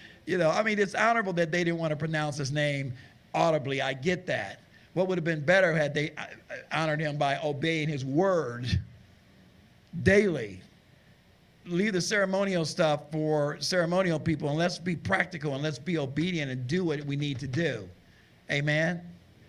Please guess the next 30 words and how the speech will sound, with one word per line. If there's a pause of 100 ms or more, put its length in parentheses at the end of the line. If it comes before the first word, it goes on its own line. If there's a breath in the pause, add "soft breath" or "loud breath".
(760 loud breath)
No,
another
subject
for
another
day.
And
then
the
final
type,
so
just
to
review
before
I
give
you
the
last (100)
holy
righteousness,
and
we'll (160)
deal
with
this
another
time.